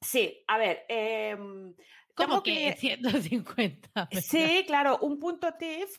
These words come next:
Speaker 1: ¿vale? Es un archivo de un fotógrafo, son los originales, ¿vale? Como quien
Speaker 2: Vale.
Speaker 1: dice, cuando un fotógrafo
Speaker 2: Vale.
Speaker 1: te saca fotos de alta resolución,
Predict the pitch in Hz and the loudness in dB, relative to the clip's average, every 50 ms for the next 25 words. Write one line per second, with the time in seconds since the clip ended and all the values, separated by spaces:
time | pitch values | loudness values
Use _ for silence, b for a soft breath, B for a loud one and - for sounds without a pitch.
0 | - 196 220 214 220 247 277 320 - - 240 226 - 262 247 247 247 247 247 - | -2 0 0 2 2 2 0 0 0 -2 -4 -4 -4 -4 -4 -2 -2 -4 -4 -8
1 | - - 285 285 269 247 254 269 349 359 - - 185 190 190 185 185 180 180 180 | -6 -4 -2 0 2 4 4 4 4 2 2 -4 -4 -2 0 2 2 2 4 4
2 | 175 165 - - 220 233 226 226 - 214 190 185 - 156 156 160 165 196 196 - | 2 2 0 0 0 0 0 2 0 0 0 0 -2 -4 -2 -2 -2 -2 -2 -2
3 | 226 247 311 381 349 - - 220 196 196 202 214 214 214 208 196 185 - 196 170 | 0 0 0 0 -2 -4 -4 -2 0 0 2 2 2 2 2 0 -2 -4 -6 -6
4 | 165 165 - - 165 175 185 175 160 151 160 233 175 - - 180 170 151 160 220 | -8 -8 -8 -6 -4 -2 -2 -2 -2 -2 -4 -6 -6 -6 -4 -2 -2 0 0 0
5 | 226 269 208 190 165 160 156 156 160 202 277 - - 196 233 277 285 B B B | 0 2 2 2 2 2 2 2 2 2 0 0 0 0 0 0 -2 B B B
6 | B B B - 208 196 202 214 208 226 180 240 240 247 247 202 254 - - 180 | B B B 0 0 0 0 0 -2 -2 0 2 2 2 2 0 0 -4 -6 -6
7 | - - 196 196 - 208 196 202 202 196 196 - 214 214 214 214 202 196 208 208 | 0 0 0 2 2 2 4 4 4 4 4 2 0 0 0 0 0 2 0 0
8 | 208 226 226 220 233 - 254 240 254 247 247 294 294 294 302 | 2 0 0 0 -2 -2 -2 -2 -2 -2 0 2 4 4 4